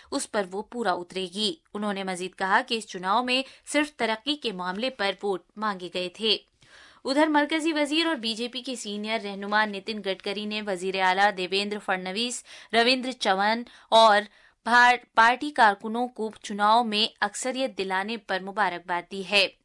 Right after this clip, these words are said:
सोशल मीडिया की एक पोस्ट में उन्होंने कहा कि राय दहिंदगान ने बीजेपी की तरक्की पर मबनी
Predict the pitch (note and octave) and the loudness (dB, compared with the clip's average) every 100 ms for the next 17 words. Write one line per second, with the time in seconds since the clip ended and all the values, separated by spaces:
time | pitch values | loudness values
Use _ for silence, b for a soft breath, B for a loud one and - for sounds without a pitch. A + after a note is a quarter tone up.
0 | B B B B - C#4 C#4 D#4 D4+ D4 | B B B B -4 0 2 2 2 2
1 | D#4 D#4 D4 D4+ - C4+ C#4+ D4 D4+ D4 | 2 2 2 0 0 -2 -2 -2 -2 -2
2 | A#3+ A#3+ B3+ B3+ C#4+ G#3+ G3+ G3 G3 G3+ | -4 -2 0 2 0 0 2 2 0 -6
3 | G3 F#3+ F#3+ G#3 G#3 G3+ F3+ G3+ G#3 G3 | -2 2 2 2 -4 -6 -8 -8 -8 -10
4 | G#3 F#3+ F#3 - A3 G3+ F#3+ F#3 F#3 | -6 -4 -4 -8 -8 -6 -4 -6 -8